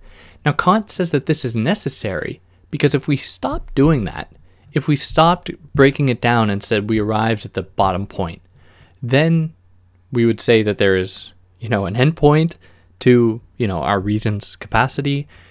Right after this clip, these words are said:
and then we'd be screwed, because then we would also be positing there being a beginning point. Or if we were to say that we're just not interested in this process,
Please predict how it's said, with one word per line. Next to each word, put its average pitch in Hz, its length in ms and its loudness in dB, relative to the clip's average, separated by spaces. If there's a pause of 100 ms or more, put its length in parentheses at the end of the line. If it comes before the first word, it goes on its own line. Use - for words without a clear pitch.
(180)
and 127 220 0
then 135 160 2
we'd 123 200 0
be 113 460 -2
screwed, - 480 0 (420)
because 113 340 0
then 110 360 0
we 110 120 -2
would 107 120 0
also 110 300 2
be 107 120 0
positing 107 800 -4
there 92 140 -4
being 98 200 -8
a 98 60 -6
beginning 156 420 0
point. 82 320 -8 (880)
Or 139 480 6 (340)
if 131 140 -2
we 135 120 2
were 131 120 4
to 123 80 0
say 120 360 2
that 107 280 0 (240)
we're 123 220 4
just 113 200 -4
not 98 140 2
interested 110 520 0
in 95 120 -4
this 90 140 -8
process, - 680 -4